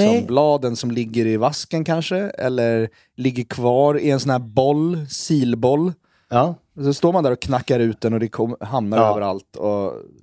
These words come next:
Speaker 2: det,
Speaker 1: All-,
Speaker 2: det är
Speaker 1: överallt.
Speaker 2: inget som tedrickare riktigt tar ansvar för direkt efter att de har druckit, om man säger så.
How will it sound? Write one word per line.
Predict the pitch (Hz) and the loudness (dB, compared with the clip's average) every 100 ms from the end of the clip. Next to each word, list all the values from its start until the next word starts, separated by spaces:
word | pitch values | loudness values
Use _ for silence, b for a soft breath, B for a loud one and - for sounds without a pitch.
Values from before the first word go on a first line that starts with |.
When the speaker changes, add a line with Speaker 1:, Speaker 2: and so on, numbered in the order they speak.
| _ | _
Speaker 2:
det, | 143 | 2
Speaker 1:
All-, | 139 | 2
Speaker 2:
det | 131 | 2
är | |
Speaker 1:
överallt. | 143 156 | 2 4
Speaker 2:
inget | 160 151 | 2 0
som | 151 | -2
tedrickare | 147 160 139 139 139 143 139 | 0 2 2 0 0 2 0
riktigt | 147 208 - - 185 | 0 -4 -2 0 0
tar | - 147 | 0 2
ansvar | 147 127 110 165 135 | 2 0 -2 2 2
för | 117 113 104 | 2 0 0
direkt | 98 117 135 131 - | 0 0 2 -2 -4
efter | - - 120 | -2 -2 -2
att | 107 | -2
de | 104 | -2
har | |
druckit, | 101 101 101 | -4 -4 -8
om | 92 | -6
man | 85 | -6
säger | 87 | -6
så. | 82 | -8